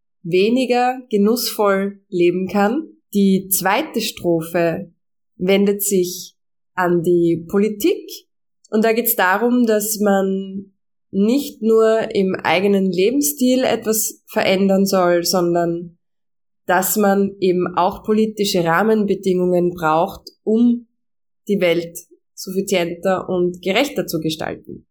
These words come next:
Und bei der dritten Strophe geht es darum, dass jeder und jede einen eigenen Beitrag leisten kann, ähm, aber dass wir gemeinsam viel stärker sind und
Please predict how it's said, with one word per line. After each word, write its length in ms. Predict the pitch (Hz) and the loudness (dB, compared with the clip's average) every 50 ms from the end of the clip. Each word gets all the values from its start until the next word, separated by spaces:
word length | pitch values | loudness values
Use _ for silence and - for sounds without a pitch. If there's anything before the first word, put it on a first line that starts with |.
| _ - | _ -8
Und 340 | 190 180 165 156 156 165 - | -4 -2 -2 -2 -4 -4 -4
bei 140 | 139 135 147 | -2 -2 0
der 140 | 143 135 - | -2 -2 -4
dritten 420 | - - - 285 302 - 330 311 | -4 -2 -2 -2 0 0 0 0
Strophe 720 | 311 311 311 - 220 214 208 202 - 214 202 202 202 202 - _ _ _ _ _ _ _ _ _ - | 0 -2 -2 0 0 0 0 0 0 0 0 0 0 -2 -8 _ _ _ _ _ _ _ _ _ -2
geht 160 | 214 226 214 226 | -2 -2 0 0
es 160 | 233 220 - | -2 -2 -2
darum, 560 | - 208 196 196 196 190 196 202 202 202 202 196 | -2 0 0 0 0 0 0 0 2 2 2 2
dass 480 | 190 180 175 175 - - - - _ - | 2 0 0 -2 -4 -6 -8 -8 _ -10
jeder 460 | 185 170 170 170 165 180 220 233 226 | -6 -2 0 0 2 2 2 2 2
und 180 | 220 208 208 | 0 0 -2
jede 380 | 170 185 185 185 190 185 175 - | 0 0 2 2 2 0 0 -2
einen 420 | - 175 180 185 180 180 175 160 - - - | -2 -2 -2 0 0 0 -2 -4 -4 -6 -2
eigenen 500 | 147 147 156 175 214 226 240 247 254 226 | 0 0 0 2 0 0 0 0 0 0
Beitrag 480 | 208 202 190 196 196 - 208 202 202 196 | 0 0 0 0 -2 -2 -4 -4 -2 0
leisten 480 | 190 180 175 175 175 180 - 190 185 | 0 2 2 0 -2 -4 -6 -6 -6
kann, 580 | 180 - 180 180 180 175 175 180 180 - - _ _ - | -6 -4 -4 -2 -2 -2 -2 -4 -6 -12 -18 _ _ -4
ähm, 520 | 170 156 156 156 160 156 156 - - - | -2 0 2 2 0 0 -2 -6 -10 -6
aber 600 | - 143 156 165 175 214 240 254 269 294 320 311 - _ _ | -2 0 0 2 2 2 2 2 2 0 -2 -6 -10 _ _
dass 300 | - 202 196 196 - - | -2 0 0 0 0 0
wir 480 | 196 202 196 190 190 190 185 196 - - _ | 0 2 2 2 0 -2 -4 -6 -12 -14 _
gemeinsam 600 | - 196 180 185 175 165 180 214 220 247 247 247 240 | -4 -2 0 2 2 2 2 2 2 2 2 2 2
viel 200 | 240 254 247 247 | 2 2 0 0
stärker 520 | 240 - - 190 170 165 165 - - 180 | -2 -2 -2 -2 -2 -2 -2 -4 -4 -4
sind 480 | 175 - - 185 180 175 175 175 175 175 - _ _ _ _ | -2 -2 0 0 0 0 0 -2 -4 -8 -14 _ _ _ _
und 480 | - 180 175 175 175 175 - - - | -2 0 0 0 0 0 -2 -4 -8